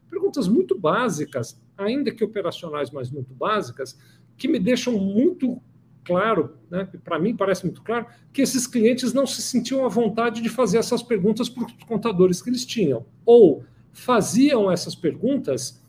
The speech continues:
e não recebiam a atenção do contador. Né? Então, esses elementos, essa questão do relacionamento, me parece fundamental. A metodologia que o Gilberto trouxe é sensacional, mas ela não vale nada se eu não tenho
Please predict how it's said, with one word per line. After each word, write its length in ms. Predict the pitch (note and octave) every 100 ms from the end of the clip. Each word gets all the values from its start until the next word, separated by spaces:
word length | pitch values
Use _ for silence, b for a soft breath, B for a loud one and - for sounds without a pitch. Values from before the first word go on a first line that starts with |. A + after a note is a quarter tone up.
| _
e 80 | -
não 220 | A#3 B3+
recebiam 600 | G#3+ A#3+ - G#3 F3+ B3+ C4
a 20 |
atenção 500 | B3+ C4 F#3+ G3+ G3
do 80 | G3+
contador. 480 | G#3 G#3 A3+ C3+ B2+ _ _ _ _ _ - _ _ _ _ _ _ _ _ - _ _ _ -
Né? 160 | D#3+ F3+ b -
Então, 320 | D3 B3 A#3+ -
esses 380 | C#4+ - C4+
elementos, 720 | G#3 E3+ C#3 D#3 F#3+ - C3+
essa 200 | E3 -
questão 360 | F3+ - - G3+
do 160 | A3+ A#3+
relacionamento, 1120 | A3 G3+ - - F3 C3 A#2 E3+ G#3+ - - b b b
me 80 | G3+
parece 400 | G3+ A3+ G#3+ -
fundamental. 1080 | - - - F4+ E4+ B3 A#3 - D3+ C#3+ B B _
A 80 | E3+
metodologia 920 | D#3+ F#3+ G#3+ F#3+ E3+ F#3+ E3+ C3+ C#4
que 80 | C#4+
o 40 |
Gilberto 380 | A3 G3 F3+ F3
trouxe 440 | F3+ F3+ A3 - G#3+
é 20 |
sensacional, 960 | - - C#4 - C#4+ - F#4 G3+ D3+ D3+
mas 220 | F3+ G#3
ela 180 | A#3+ A#3+
não 160 | B3
vale 320 | F#3 A#3+ B3
nada 400 | B3 F#3 G#3 A3
se 160 | A#3+ -
eu 60 | C4
não 140 | C4
tenho 400 | C4 B3+ C4 -